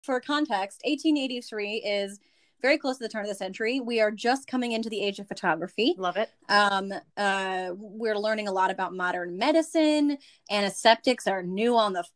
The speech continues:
Speaker 1: market. We don't really have much in terms of, um, like, cleanly surgery practices. And this is the time in which,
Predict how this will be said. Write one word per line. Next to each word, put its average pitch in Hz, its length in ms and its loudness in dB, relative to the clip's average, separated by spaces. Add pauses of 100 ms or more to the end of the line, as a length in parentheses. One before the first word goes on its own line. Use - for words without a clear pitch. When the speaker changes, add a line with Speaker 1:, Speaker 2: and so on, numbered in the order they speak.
Speaker 1:
market. 269 680 2
We 226 100 -2
don't 277 160 0
really 277 220 0
have 196 340 2
much 196 260 -4
in 190 140 -4
terms 190 340 -6
of, 170 320 -2 (540)
um, 165 680 -6 (440)
like, 165 160 -6 (480)
cleanly 180 400 -4
surgery 240 460 0
practices. 320 880 4 (400)
And 233 420 0
this 277 220 0
is 285 100 0
the 269 120 0
time 208 380 0
in 202 200 -4
which, 175 520 -4